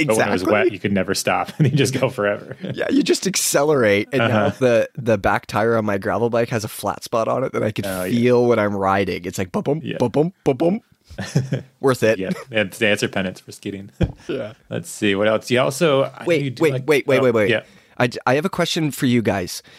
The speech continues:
Speaker 2: Do you guys feel guilty when you skid?
Speaker 1: I don't really skid like you do, so no. Like
Speaker 2: You're making it sound like I go out there and wreck people's trails on purpose, and that's
Speaker 1: You don't
Speaker 2: not
Speaker 1: wreck
Speaker 2: the case.
Speaker 1: trails, no,
Speaker 2: No.
Speaker 1: but you just have, you're heavy on the rear brake more than I am, so I don't think I'd,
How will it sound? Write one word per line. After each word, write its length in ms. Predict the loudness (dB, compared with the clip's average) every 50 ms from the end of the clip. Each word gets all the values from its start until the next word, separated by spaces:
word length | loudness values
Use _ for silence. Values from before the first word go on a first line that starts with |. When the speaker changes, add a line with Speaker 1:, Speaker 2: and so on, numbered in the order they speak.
| -20 -20 _ _ _
Speaker 2:
Do 80 | 0 0
you 40 | 2
guys 220 | 2 0 -2 -2
feel 160 | 0 0 0 0
guilty 520 | 0 0 0 0 0 0 0 -2 -2 -2
when 200 | -2 0 -2 -2 -2
you 100 | -2 -4
skid? 360 | -4 -4 -4 -6 -6 -6 -10 _ _ _ _ _ _ _ _ _ _ _ _ _ -6
Speaker 1:
I 40 | -4
don't 120 | -4 -2
really 140 | 0 0 0
skid 320 | 0 0 -2 -2 -2 0 2
like 220 | 0 0 -2 -4
you 140 | -4 -4 -2
do, 340 | 0 2 2 2 2 0 -4 -8 -12 _ _ _ _ _ -20 -12 -2
so 240 | 0 2 2 2
no. 500 | 0 -2 0 0 0 2 0 0 -4 -6 -8
Like 280 | -8 -8 -8 -6 -2 0
Speaker 2:
You're 120 | 0 2
making 280 | 2 2 2 2 2 0
it 120 | 0 -2
sound 520 | -2 -6 -4 -4 -4 -4 -2 -4 -4 -2 0
like 200 | 0 0 2 2
I 80 | 0
go 220 | 0 2 2 2 2
out 160 | 2 0 0
there 180 | -2 0 0
and 180 | 0 0 0 0
wreck 240 | -2 -2 -2 -4 -8
people's 320 | -8 -6 -6 -6 -8 -8
trails 360 | -8 -6 -4 -2 -2 0 0
on 120 | -2 -4 -6
purpose, 320 | -8 -10 -10 -8 -8 -4 -2
and 80 | 0
that's 140 | 0 0 2
Speaker 1:
You 60 | 0
don't 80 | 0 2
Speaker 2:
not 60 | 2
Speaker 1:
wreck 120 | 0 0
Speaker 2:
the 60 | -2 -2
case. 80 | -2
Speaker 1:
trails, 560 | 0 0 2 2 0 0 -2 -4 -6 -10 -10
no, 240 | -8 -6 -6 -6 -8
Speaker 2:
No. 140 | -8 -10 -10
Speaker 1:
but 100 | -8 -6
you 40 | -4
just 160 | -4 -2 -2 0
have, 160 | 0 0 0
you're 120 | 0 -2 -2
heavy 280 | 0 -2 -4 -2 -2
on 80 | 0 0
the 80 | 2 2
rear 140 | 2 2
brake 260 | 4 2 2 0 0 -4 -10 -16 -14 -10
more 200 | -4 0 2 2 2
than 100 | 2 2
I 140 | 0 0 0
am, 180 | -2 -2 -4
so 140 | -2 0 0
I 20 | 0
don't 180 | 0 -2 -4
think 220 | -6 -8 -6 -4 -2
I'd, 280 | -4 -4 -4 -6 -12